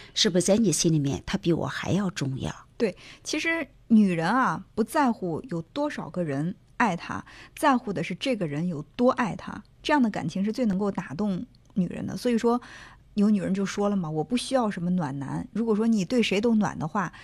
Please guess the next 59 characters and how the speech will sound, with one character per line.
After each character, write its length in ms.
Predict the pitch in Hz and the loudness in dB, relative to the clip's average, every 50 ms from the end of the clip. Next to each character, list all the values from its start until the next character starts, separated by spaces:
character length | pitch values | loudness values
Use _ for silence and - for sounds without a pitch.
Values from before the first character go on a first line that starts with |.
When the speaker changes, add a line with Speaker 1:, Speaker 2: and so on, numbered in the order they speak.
| - - - | -20 -8 -4
Speaker 2:
那 120 | 233 233 | -2 -2
你 100 | 208 160 | 0 -2
是 120 | 160 - 180 | -2 -4 -4
中 160 | - 208 208 | -2 -2 0
央 180 | 208 208 214 | 0 0 0
空 180 | 208 - 220 214 | -2 0 0 -2
调， 320 | 202 - 156 143 143 143 - - - - - - | -2 -2 -6 -8 -8 -8 -10 -16 -20 -18 -4 2
我 120 | 208 214 | 2 2
需 160 | 196 - - 269 | 2 2 2 0
要 120 | 262 240 | 0 2
的 100 | 214 196 | 0 0
是 100 | - 208 | 0 0
你 160 | 196 180 185 | 0 0 0
只 140 | 180 - 202 | 0 -2 -2
暖 240 | 196 190 156 170 185 | -2 0 0 -2 -2
我 100 | 170 165 | -4 -4
一 160 | 165 - 160 | -6 -4 -2
个 120 | 175 180 | 0 0
人。” 180 | 165 - - - 196 - | -2 -2 -4 -6 -6 0
这 80 | - 285 | 4 4
样 140 | 277 233 | 6 6
的 60 | 202 175 | 4 2
男 140 | 156 156 | 0 -2
人 100 | 156 165 | -2 -2
才 120 | - - 170 | -2 -2 -4
可 220 | - - - - | -4 -4 -8 -6
贵。 160 | - - 180 | -4 -2 -2
Speaker 1:
嗯。 300 | - - - - - - | -2 -4 -8 -14 -18 -10
Speaker 2:
在 180 | - - 226 214 | -6 -4 -2 -2
前 260 | 208 - - 208 185 | -2 -2 -2 0 0
两 200 | 233 247 202 170 | 0 0 0 -2
年， 340 | 156 151 160 175 180 - - | -2 -2 -2 -4 -4 -6 -8
就 140 | - - 208 | -10 -8 -8
是 60 | 190 175 | -6 -4
《来 140 | 160 160 196 | -2 -2 -2
自 120 | - 233 | -2 -4
星 200 | 196 - 240 240 | -2 0 2 4
星 120 | 247 240 | 4 4
的 80 | 226 226 | 4 4
你》， 200 | 202 175 - - - - - - - | 2 0 0 -4 -8 -12 -18 -20 -20
韩 320 | - - - 165 190 208 | -12 -4 -2 0 0 2
国 120 | 190 175 170 | 2 0 0
的 80 | 170 | 0
一 60 | 190 | -2
部 100 | 185 185 | -2 -2
电 200 | 180 196 190 185 | -2 -2 -2 -2
视 80 | 185 180 | -2 -2
剧 100 | 180 185 | -2 -4
特 140 | 180 190 180 | -4 -4 -2
别 120 | 180 170 | -2 -2
火， 380 | 180 175 - - - 190 - - | -2 -4 -4 -6 -4 -4 -4 -4
里 120 | - 170 160 | -4 -4 -4
边 180 | 160 160 175 | -2 -2 -2
的 80 | 180 175 | -2 -2
这 140 | 175 175 170 | -4 -4 -6
个 100 | 156 156 | -6 -6
都 240 | - - 185 190 | -8 -6 -4 -4
教 220 | 185 208 190 175 170 | -2 -2 -2 -2 -2
授， 260 | - 196 175 147 - | -2 -2 -2 -2 -4